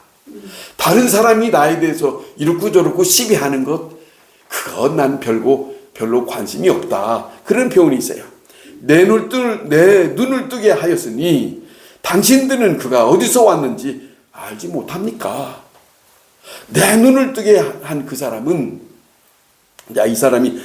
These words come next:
하나님께로부터 오지 아니하였으면 아무것도 할 수 없지 않겠습니까? 나는 그 예수 때문에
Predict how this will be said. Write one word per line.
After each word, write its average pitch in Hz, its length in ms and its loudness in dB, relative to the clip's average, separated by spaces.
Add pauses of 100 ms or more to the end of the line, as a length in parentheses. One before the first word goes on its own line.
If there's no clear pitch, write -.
(100)
하나님께로부터 131 840 2
오지 120 400 -4
아니하였으면 156 920 0 (220)
아무것도 240 680 2
할 156 180 -4
수 - 420 -8 (120)
없지 147 300 -4
않겠습니까? - 880 -4 (960)
나는 202 640 0 (140)
그 247 280 -2
예수 175 320 4
때문에 117 480 -2